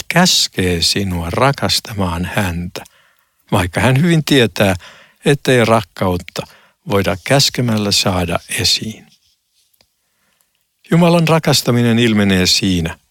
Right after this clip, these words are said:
että et pidä itselläsi m-, mitään etkä ketään Jumalaan verrattavaa, jolta odotat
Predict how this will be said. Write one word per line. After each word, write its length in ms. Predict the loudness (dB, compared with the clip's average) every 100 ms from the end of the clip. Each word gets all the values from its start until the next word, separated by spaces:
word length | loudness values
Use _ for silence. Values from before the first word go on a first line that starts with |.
| -20 _ _ _ _ 0
että 240 | 2 2
et 60 | -2
pidä 220 | 0 2
itselläsi 640 | 2 2 0 0 0 2 2
m-, 360 | 2 2 0 -2
mitään 580 | 0 0 2 2 2 2
etkä 340 | -2 0 -4 -4 -2
ketään 640 | -2 0 0 0 0 -4 -10 -20 _
Jumalaan 640 | 0 2 2 2 2 0 0
verrattavaa, 920 | 0 0 -4 -6 -6 -6 -6 -8 -12 -18 _ _ _ _ 0
jolta 280 | 2 2 2
odotat 380 | 2 2 -2